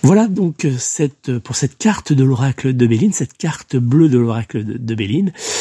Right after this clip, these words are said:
Euh, n'hésitez pas, si vous avez des questions, à me les, à me les poser, hein. Vous, euh, vous n'hésitez surtout pas à me poser vos questions, euh,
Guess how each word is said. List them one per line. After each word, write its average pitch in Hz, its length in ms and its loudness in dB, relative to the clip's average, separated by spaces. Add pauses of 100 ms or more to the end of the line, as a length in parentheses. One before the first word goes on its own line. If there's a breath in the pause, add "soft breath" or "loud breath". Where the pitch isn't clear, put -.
(360 loud breath)
Euh, 113 500 0
n'hésitez 175 420 2
pas, 240 140 -2
si 180 140 -2
vous 156 80 4
avez 156 120 4
des 135 100 2
questions, 135 340 -2
à 156 60 2
me 127 80 2
les, 110 180 0
à 98 60 -6
me 104 100 -2
les 113 80 2
poser, 131 460 0
hein. 143 80 0
Vous, 110 220 -4 (420 loud breath)
euh, 92 160 -4
vous 104 160 -4
n'hésitez 110 340 -2
surtout - 360 -2
pas 143 140 0
à 127 40 2
me 120 80 2
poser 131 200 0
vos 120 140 0
questions, 120 800 -2 (440 loud breath)
euh, 95 500 -6